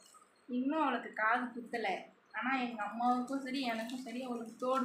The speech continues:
போட்டு பார்க்கணும்னு ரொம்ப ஆசை. அதனால காது குத்தாமையே தோடு போட்டுக்கலாம், அந்த மாதிரி ஸ்டைல். சும்மா இப்ப ஒட்டு தோடுன்னு சொல்லுவாங்கல்ல, அது. தோடு எப்படி இருக்குன்னு பார்த்து சொல்லுங்க.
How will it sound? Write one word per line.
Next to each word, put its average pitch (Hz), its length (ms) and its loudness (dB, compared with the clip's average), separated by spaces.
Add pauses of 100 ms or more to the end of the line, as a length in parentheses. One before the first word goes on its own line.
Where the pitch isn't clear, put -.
போட்டு 233 280 -4
பார்க்கணும்னு 214 520 -4
ரொம்ப 196 180 -6 (160)
ஆசை. 202 260 -4 (1200)
அதனால 202 360 -8 (880)
காது 247 400 4 (100)
குத்தாமையே 226 680 0 (140)
தோடு 294 280 4
போட்டுக்கலாம், 240 480 0 (540)
அந்த 247 180 4 (100)
மாதிரி 247 320 4
ஸ்டைல். 202 300 -6 (540)
சும்மா 277 200 2
இப்ப 247 200 -4
ஒட்டு 285 240 -2
தோடுன்னு 277 340 2
சொல்லுவாங்கல்ல, 214 460 2 (840)
அது. 214 120 -2 (1700)
தோடு 302 380 4
எப்படி 247 260 -4
இருக்குன்னு 262 380 0
பார்த்து 226 280 -2
சொல்லுங்க. 190 280 -2